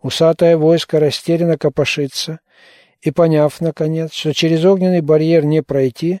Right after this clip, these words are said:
сворачивает влево от нас. «Мы спасены», и на этот раз.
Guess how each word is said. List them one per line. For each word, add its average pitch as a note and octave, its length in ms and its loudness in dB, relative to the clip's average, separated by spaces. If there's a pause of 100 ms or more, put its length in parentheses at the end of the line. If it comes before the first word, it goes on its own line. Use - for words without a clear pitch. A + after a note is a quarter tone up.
(120)
сворачивает C#3 760 -2
влево A#2 380 -4
от - 140 -16
нас. F#2 380 -18 (1000)
«Мы C#3+ 260 0
спасены», E3+ 760 -2 (260)
и D3 60 -2
на C#3 100 0
этот F#2+ 460 -10
раз. - 420 -18